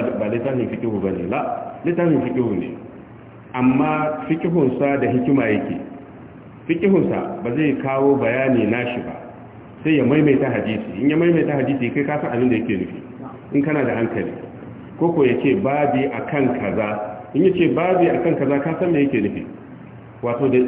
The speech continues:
da ilimi yake karantar da hadisi. Allah ya masa rahama. Ya sake kawo waɗannan hadisan waɗanda kusan duk mun karanta su. Saboda ya tabbatar ma girman laifi na yin gaba tsakanin mus-, wato a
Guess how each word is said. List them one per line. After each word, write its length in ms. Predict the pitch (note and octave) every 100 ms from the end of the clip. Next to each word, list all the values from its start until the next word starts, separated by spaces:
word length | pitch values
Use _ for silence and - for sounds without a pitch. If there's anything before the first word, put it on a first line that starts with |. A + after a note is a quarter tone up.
| B2
da 60 | - B2+
ilimi 640 | F#3+ F3 D3 C3+ B2+ B2+ -
yake 540 | D3 D3 C3+ A2 G2 -
karantar 640 | - C3+ C3+ C3+ C#3 C3+ A#2+
da 80 | A#2
hadisi. 440 | G#2+ G2 F#2+ - - - - - - - B2+
Allah 160 | A#2
ya 120 | G#2
masa 200 | G#2 G#2+
rahama. 260 | F#2 G2 F#2 - - - - C3 G#2+
Ya 240 | A2+ D#3+ E3
sake 300 | F#3 F3+ E3
kawo 320 | D#3 D3 D3+ F3
waɗannan 240 | D#3+ C#3
hadisan 320 | C3 A#2 A#2
waɗanda 320 | C#3+ C#3+ C3+ A#2
kusan 320 | - D3+ C#3+
duk 120 | E3+
mun 180 | E3+ D#3+
karanta 380 | E3 B2+ G#2 F2
su. 80 | - - - - - - - - D#3
Saboda 400 | D#3+ D#3 C#3+ B2+
ya 240 | A#2+ A#2+
tabbatar 600 | C3+ D3+ C#3+ D3+ - D3 C#3+
ma 520 | C#3+ D3 C#3+ C#3 -
girman 640 | F3+ F#3+ F3+ E3+ D#3 D#3 D#3+
laifi 480 | E3+ B2+ A#2+ A2 - - - -
na 220 | - A#2 C#3
yin 240 | D3 C#3+
gaba 380 | B2+ A2+ A#2+ C#3+
tsakanin 400 | C#3 - B2+ B2+
mus-, 240 | A#2+ A#2 A2+
wato 240 | A2
a 80 | B2